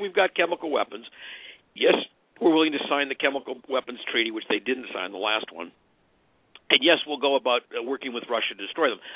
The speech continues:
That alone is an enormous step in the right direction, and I'm delighted that no force was used by the U S to achieve it. Maybe we will talk in future programs, or maybe even a special program,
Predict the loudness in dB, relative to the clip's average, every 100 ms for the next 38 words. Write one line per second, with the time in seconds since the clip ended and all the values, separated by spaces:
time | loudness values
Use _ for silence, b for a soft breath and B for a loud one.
0 | B 0 4 4 4 2 0 0 -4 -6
1 | -6 -8 -6 -6 -6 -4 -2 -2 -2 -2
2 | 0 0 -4 -4 -2 -4 -6 -10 B B
3 | 0 4 2 4 4 6 6 4 0 -2
4 | 2 2 0 -6 -2 -2 -2 -4 -4 -2
5 | -4 -2 0 0 2 0 2 2 0 -10
6 | -6 0 4 4 2 -8 _ _ _ B
7 | B B B B 2 4 4 2 -2 -2
8 | -2 -2 4 4 4 -4 -6 -4 -2 -2
9 | 2 4 4 -2 -2 -6 -6 0 2 0
10 | -2 -4 0 2 2 0 -2 -2 0 -2
11 | -4